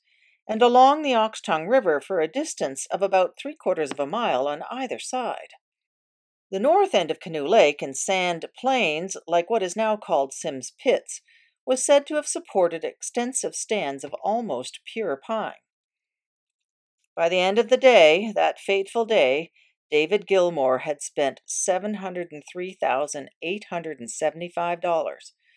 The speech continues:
for seven contiguous parcels covering some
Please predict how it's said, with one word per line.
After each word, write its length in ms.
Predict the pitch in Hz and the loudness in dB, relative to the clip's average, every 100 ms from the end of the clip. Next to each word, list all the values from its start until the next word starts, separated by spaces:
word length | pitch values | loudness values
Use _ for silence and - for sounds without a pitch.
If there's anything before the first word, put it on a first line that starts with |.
| _ _ _ | _ _ _
for 100 | 165 | -8
seven 600 | - - 202 202 214 214 | -4 2 2 2 -2 -4
contiguous 640 | 214 175 - 202 220 208 208 | -10 -8 -4 -4 -2 -4 -4
parcels 600 | - 185 175 90 92 - _ _ _ _ | 0 0 0 -8 -10 -14 _ _ _ _
covering 420 | - 185 196 190 185 | -2 0 0 -2 -4
some 320 | - 139 | -6 -8